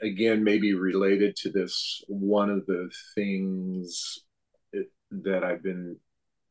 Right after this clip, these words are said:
o-, over the last couple of years have been thinking more about the term meekness.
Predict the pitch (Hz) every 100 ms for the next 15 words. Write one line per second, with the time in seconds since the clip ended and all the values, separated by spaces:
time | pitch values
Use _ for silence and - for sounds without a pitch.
0 | - 113 - 117 117 107 95 95 95 -
1 | - 110 - 98 87 87 87 85 85 87
2 | - - _ _ _ _ _ _ _ _
3 | _ _ - 101 98 87 85 82 - 107
4 | 95 95 90 92 95 92 87 80 - -
5 | - 98 92 92 90 92 _ _ _ _
6 | - 98 98 98 92 85 80 85 - -